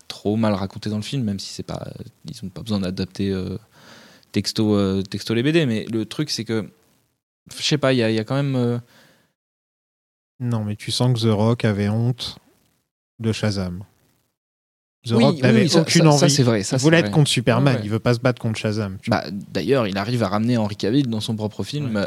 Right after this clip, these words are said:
Speaker 1: alors que dans le film Shazam, t'as le corps de Superman arrêté au niveau de la tête parce que t'as pas Henry Cavill. Enfin, il y a quand même un truc qui montre que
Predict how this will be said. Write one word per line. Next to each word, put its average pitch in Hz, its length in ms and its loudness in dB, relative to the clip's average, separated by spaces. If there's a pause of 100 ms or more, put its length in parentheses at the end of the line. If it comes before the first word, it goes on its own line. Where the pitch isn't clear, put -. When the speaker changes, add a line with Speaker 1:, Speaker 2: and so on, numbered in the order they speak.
Speaker 1:
alors 107 320 0
que 113 100 -6
dans 120 200 2
le 117 80 0
film 110 180 -4
Shazam, 143 420 2 (500)
t'as 113 320 4 (160)
le 113 140 -2
corps 135 280 4
de 120 40 4
Superman 135 680 0 (300)
arrêté 117 360 6
au 120 80 2
niveau 110 200 4
de 117 60 0
la 107 80 4
tête 147 260 2
parce - 140 -4
que - 100 0
t'as 98 120 2
pas 117 120 4
Henry 110 140 4
Cavill. 131 240 4
Enfin, 104 140 -4
il 104 60 -4
y 104 40 0
a 101 40 -2
quand 107 100 -4
même 107 160 0
un 104 80 -2
truc 117 220 -4
qui - 140 -8
montre 107 240 -2
que 95 180 -2